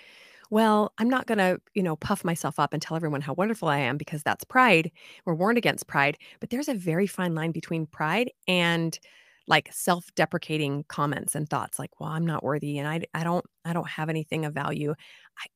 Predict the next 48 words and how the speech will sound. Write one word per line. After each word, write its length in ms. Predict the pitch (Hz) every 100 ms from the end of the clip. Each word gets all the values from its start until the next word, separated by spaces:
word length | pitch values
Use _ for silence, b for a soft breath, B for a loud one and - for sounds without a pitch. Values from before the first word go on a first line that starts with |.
| -
I 40 | 220
don't 200 | 262 254
believe 320 | 208 190 190
that 120 | 165
God 180 | 165 160
wants 260 | 156 156 151
us 160 | 156 -
to 240 | - 156
demean 460 | 156 160 160 165 208
ourselves. 640 | 131 - - - 175 - B B B B -
Um, 120 | 151
I 60 | 151
think 180 | - 175
he's 140 | 170 -
given 160 | 170
us 80 | 160
gifts 240 | - 151 - -
to 520 | - 240 247 294 320 _ _
expand 380 | - - 160 160
them 60 | 165
and 80 | 160
enlarge 260 | 151 151
them 120 | 160 165 202
and 180 | 202
to 80 | -
share 260 | 175 - 180
them. 220 | 247 339 392 B B B B
And 100 | 226
there 80 | 214
is 60 | 220
a 60 |
fine 180 | 214 208
line 140 | 196 180
between 460 | 175 - 160 160 - _ _ 175
doing 320 | 202 208 202
that 260 | 165 175
faithfully 600 | - 170 - 254 294 359 381 _ _ _
and 220 | 185 180
slipping 320 | 175 - 175 156
into 200 | 156 151
pride. 320 | - - -
I, 80 | 190 -
I 60 | 196
really 200 | 185 190
think 180 | 185
pride 260 | - 170 170
comes 280 | - 165 165
from 340 | 170 151 160